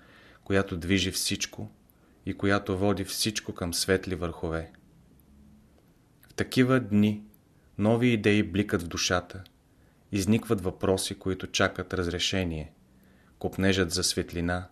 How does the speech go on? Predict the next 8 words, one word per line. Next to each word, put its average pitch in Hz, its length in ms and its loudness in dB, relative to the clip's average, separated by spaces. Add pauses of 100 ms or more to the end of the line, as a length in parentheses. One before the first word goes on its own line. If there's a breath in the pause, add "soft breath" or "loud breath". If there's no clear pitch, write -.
(120)
за 87 200 -2
истина, 85 520 -4 (340 soft breath)
за 92 220 -2
поезия 98 560 4 (540 soft breath)
се - 160 0
усилва 117 480 4
в 82 60 -4
душите. 80 520 -4